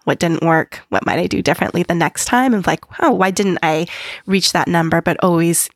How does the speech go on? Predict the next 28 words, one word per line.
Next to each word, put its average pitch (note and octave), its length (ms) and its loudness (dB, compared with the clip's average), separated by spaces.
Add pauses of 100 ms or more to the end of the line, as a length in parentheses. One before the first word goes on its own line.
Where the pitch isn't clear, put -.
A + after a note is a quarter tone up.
(140)
meeting G3+ 800 4 (460)
herself D#3+ 640 0
with D#3+ 140 -2
a E3 40 0
lot B2+ 260 2
of B2+ 200 0 (300)
compassion D3+ 920 0 (140)
if - 400 -2
you F3+ 140 2
don't D#3+ 280 -2
hit - 340 0 (300)
the G3 80 0
goal F3 520 0
right D#3+ 240 0
away. - 440 -4
I, G#3+ 160 0
I G#3 80 -2
just G#3+ 220 -2
like G3+ 140 0
to G3 100 0
be F#3 140 2
really F#3+ 400 2
gentle E3 440 0
with F3+ 160 -2
timelines E3+ 640 0
because E3+ 240 -2
I F3 80 0
think E3+ 300 -4